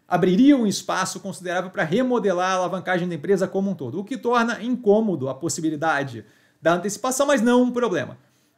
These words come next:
Tá? Falando agora do cenário competitivo, outro ponto aqui, tá?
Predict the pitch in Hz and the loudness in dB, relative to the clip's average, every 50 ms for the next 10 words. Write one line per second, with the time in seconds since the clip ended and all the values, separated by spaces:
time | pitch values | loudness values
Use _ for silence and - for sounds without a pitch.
0 | _ _ 131 127 131 135 135 - 240 240 247 285 294 285 269 262 - 247 254 247 | _ _ -2 0 0 0 0 0 2 4 6 6 6 6 6 4 4 4 2 2
1 | 214 - - 240 233 240 233 - 247 226 214 226 220 - - 233 240 175 123 131 | 0 -2 -4 -2 0 0 0 0 0 0 0 0 -2 -2 -2 0 0 2 2 2
2 | 160 226 247 240 240 - - - 196 196 190 160 - 147 - - 113 110 - 127 | 2 2 2 2 0 -4 -6 -2 0 0 0 0 -4 -6 -10 -10 -14 -14 -12 -14
3 | 139 - | -14 -14